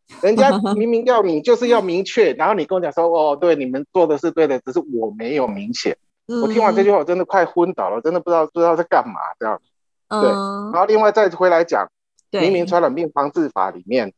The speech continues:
Speaker 1: 第五类传染病就是covid nineteen，就是现在流行的这个，它是第五类。第五类本来就没有深埋的选项。
Speaker 2: 嗯。
Speaker 1: 罹患第五类传染病之遗体，应于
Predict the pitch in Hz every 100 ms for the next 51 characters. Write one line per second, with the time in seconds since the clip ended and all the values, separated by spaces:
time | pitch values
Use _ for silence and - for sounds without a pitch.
0 | - 208 147 110 151 139 113 - 131 110
1 | 90 131 98 _ - 139 - 127 - 135
2 | 135 127 120 123 131 143 - 143 139 123
3 | 110 110 101 90 - - _ _ - 190
4 | 190 202 143 95 85 101 - _ _ -
5 | 254 185 147 208 202 107 104 - 156 135
6 | 127 - 139 135 95 80 - - - -
7 | 95 - _ _ _ 175 190 226 208 202
8 | 233 165 151 196 170 160 160 143 175 156
9 | 180 - 147 175 220 269 185 175 139 143